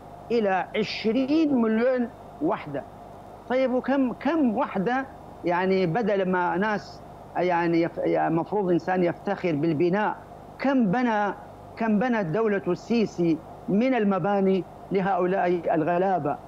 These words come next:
عشرين وحدة، وأرض ومسجد ت-، تدمر. وأيضا ه-، تصريحات، يعني خم-، تصريح رسمي، خمسة وثلاثين مسجد دمر بس في الإسكندرية.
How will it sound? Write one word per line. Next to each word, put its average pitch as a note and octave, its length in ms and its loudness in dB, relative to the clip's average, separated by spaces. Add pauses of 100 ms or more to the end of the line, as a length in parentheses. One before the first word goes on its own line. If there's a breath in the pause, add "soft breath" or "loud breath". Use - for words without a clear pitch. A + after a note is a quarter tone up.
(420)
عشرين A#3 640 2
وحدة، F3 460 0 (560)
وأرض F3 500 0 (220)
ومسجد F#3 680 0 (800)
ت-، G3+ 300 0
تدمر. F#3 500 2 (480)
وأيضا C4+ 500 0
ه-، G3+ 340 -4
تصريحات، G#3+ 640 -2 (500)
يعني E3+ 680 2
خم-، G3+ 600 0 (100)
تصريح A3+ 420 -4
رسمي، F#3 480 -2 (140)
خمسة C4 340 0
وثلاثين G#3 840 2 (840)
مسجد F#3+ 640 0 (380)
دمر F3+ 560 2
بس E3 220 -4
في - 100 -2
الإسكندرية. D#3 840 0